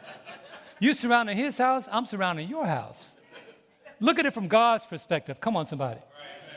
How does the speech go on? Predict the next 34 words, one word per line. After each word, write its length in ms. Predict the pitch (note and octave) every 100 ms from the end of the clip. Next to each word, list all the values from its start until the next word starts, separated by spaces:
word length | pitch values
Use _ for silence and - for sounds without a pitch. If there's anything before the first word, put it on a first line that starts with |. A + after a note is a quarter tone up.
| - - _
The 120 | G3+
problem 440 | - C4 C#4 C4+ A3+
with 140 | G#3+
the 80 | G3
servant 420 | - C4+ C4+ A#3
of 140 | F3
the 40 | F3+
man 300 | G3 B3 A#3+
of 140 | E3
God, 500 | A3 B3 G3+ F#3+ G3 - - _ _ _
and 80 | F3+
I 80 | C4
got 200 | D4+ D4
some 160 | C4
church 260 | - C#4 -
members 240 | F#3+ C#3+
like 220 | D3 C#3 C#3
that. 340 | A#2+ - _ _ _ _ - _ _ _ _
Um, 260 | G3+ A#3 A3+
I, 120 | - - _ _ _ _ _ _ _
praise 260 | G3 G#3+
God, 220 | E3 E3+ D3
I 80 |
humbly 320 | C3 F#3 E3+ D#3+
say, 260 | - B2+
I 80 | C3+
wanna 160 | D3+ D#3
be 160 | D#3
the 80 | C#3+
man 220 | C#3+ C#3+
of 80 | C3+
God, 240 | B2+ A#2
his 120 | A#2 B2+
servant. 460 | - A2 - -